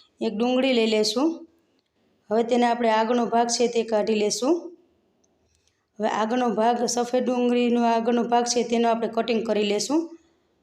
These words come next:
નાના નાના એવા કટકા કરી લેવાના છે. સરસ એવા કટકા થઈ જાય. મારો વીડિયો તમને પસંદ આવે તો વીડિયોને લાઈક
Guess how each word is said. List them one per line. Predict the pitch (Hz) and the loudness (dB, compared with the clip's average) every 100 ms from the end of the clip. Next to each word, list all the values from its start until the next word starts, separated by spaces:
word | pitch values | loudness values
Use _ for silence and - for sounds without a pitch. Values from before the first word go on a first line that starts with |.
| _ _ - | _ _ -4
નાના | 208 233 233 | 0 2 2
નાના | 233 226 | 2 2
એવા | 226 226 226 | 2 2 0
કટકા | 233 226 247 | -4 -4 -2
કરી | 226 214 208 | -2 -2 0
લેવાના | 196 202 202 196 | 0 0 0 0
છે. | - 294 339 - _ _ _ _ _ _ _ - - - - - - - | 0 -2 -2 -10 _ _ _ _ _ _ _ -2 0 -2 -8 -14 -20 -14
સરસ | - 240 233 233 | -4 -2 0 0
એવા | 226 | 0
કટકા | 226 226 240 226 | 0 -4 -2 -2
થઈ | 214 214 | 0 -2
જાય. | 220 262 - - _ _ _ _ _ _ _ _ _ _ _ _ _ _ _ _ _ - | 0 0 -2 -10 _ _ _ _ _ _ _ _ _ _ _ _ _ _ _ _ _ -4
મારો | 214 240 254 | 0 2 2
વીડિયો | 240 214 240 | 2 0 0
તમને | 233 226 | 0 0
પસંદ | 226 226 247 233 | 0 0 0 2
આવે | 240 240 | 4 4
તો | 240 | 2
વીડિયોને | 208 214 226 226 214 | 0 0 0 2 2
લાઈક | 220 | 2